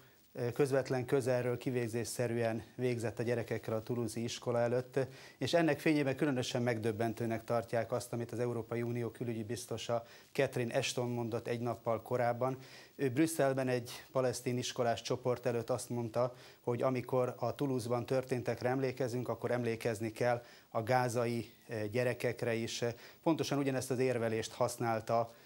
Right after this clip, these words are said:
vagy használja, az a férfi, akit az el-, a tett elkövetésével gyanúsítanak. Izraelben több vezető politikus arra szólította fel Catherine Ashtont, hogy vossz-, vonja vissza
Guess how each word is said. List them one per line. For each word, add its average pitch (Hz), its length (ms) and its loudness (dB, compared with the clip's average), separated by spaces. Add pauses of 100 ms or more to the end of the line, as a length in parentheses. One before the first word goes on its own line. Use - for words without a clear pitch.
(120)
vagy 110 140 -4
használja, 123 760 2 (420)
az 123 160 0
a 123 60 2
férfi, 123 560 0 (220)
akit 123 280 -2
az 123 80 0
el-, 127 240 2
a 127 100 -4
tett 127 240 0
elkövetésével 123 760 0
gyanúsítanak. 131 760 -2 (420)
Izraelben 131 440 2
több 131 140 2
vezető 123 320 0
politikus 120 540 -4
arra 120 180 0
szólította 117 560 -4
fel 113 200 -4
Catherine 117 380 -2
Ashtont, 117 260 -4
hogy 113 120 -4
vossz-, 120 360 -2
vonja 131 340 0
vissza 123 440 0